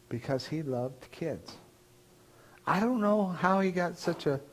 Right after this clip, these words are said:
a purpose in his heart, but, but that's what he wanted to do. He wasn't really interested that much in the girl thing, 'cause back then girls had, uh,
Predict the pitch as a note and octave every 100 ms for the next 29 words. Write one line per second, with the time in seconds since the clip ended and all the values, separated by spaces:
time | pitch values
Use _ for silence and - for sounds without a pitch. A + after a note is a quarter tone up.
0 | - C#3+ - F#3 F3+ D3 - C3 B2 B2
1 | E3+ D3+ C#3 C3+ - - - - C#3+ E3
2 | F3+ F#3+ F#3 F3+ F3+ F3 B3+ D3+ E3 G#3
3 | G#3 G#3+ D#3+ E3+ F#3+ D#3+ E3 F3 F3 E3+
4 | D#3+ D#3+ D3+ D#3 D#3 D3+ D3 C#3+ B2 A2+
5 | B2 C3 C#3 C#3 D3 D#3 C3 A2+ B2 B2
6 | C3 B2 B2+ A2 A2+ B2 A#2+ A2+ B2+ -
7 | - - - - A#2+ A2+ G#2+